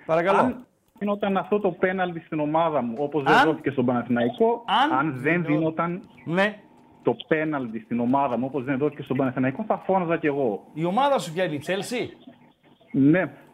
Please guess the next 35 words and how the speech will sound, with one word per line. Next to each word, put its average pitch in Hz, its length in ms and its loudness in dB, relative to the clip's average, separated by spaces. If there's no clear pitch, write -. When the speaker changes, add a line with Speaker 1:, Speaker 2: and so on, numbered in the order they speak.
Speaker 1:
Μάλιστα. 170 380 0
Speaker 2:
Είμαι - 100 -16
Speaker 1:
Συνέχα. 123 220 0
Speaker 2:
από 147 200 0
αυτούς 139 240 -2
τους - 160 -16
περίεργους. 117 520 2
Speaker 1:
Συνέχα. 202 320 -2
Speaker 2:
Και 214 60 4
ένα 269 160 0
μήνυμα 262 220 0
προς 214 140 -6
τους - 80 -14
φίλους 240 240 -2
αεξίδες, 196 540 -2
ότι 143 480 0
δεν 240 140 0
το 247 100 0
χρειάζεται 214 460 0
αυτό 185 120 -8
το 170 80 -14
πουσάρισμα 135 460 -2
από 123 100 -8
τη 127 80 -4
διαιτησία, 117 420 -2
γιατί 127 200 -2
στην 180 160 2
Ελλάδα 175 540 0
θέλω 160 120 2
να 156 120 2
πιστεύω 147 260 -2
ότι 147 140 -2
είμαι 151 100 4
ουδέτερος 147 400 0
οπαδός 107 540 -4